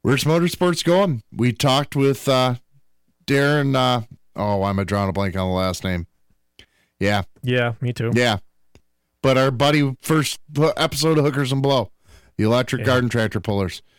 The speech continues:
Speaker 1: Uh, you know, he talked about it, you know, electric drag racing and all that. And, uh, we said, "What's gonna be next? What's gonna be next?" It's here.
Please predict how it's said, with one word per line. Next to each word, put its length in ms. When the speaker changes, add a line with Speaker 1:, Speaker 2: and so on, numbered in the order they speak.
Speaker 1:
Uh, 480
you 140
know, 160
he 160
talked 320
about 220
it, 80
you 60
know, 160
electric 360
drag 300
racing 420
and 100
all 220
that. 200
And, 540
uh, 300
we 140
said, 320
"What's 260
gonna 180
be 100
next? 320
What's 200
gonna 160
be 100
next?" 400
It's 180
here. 340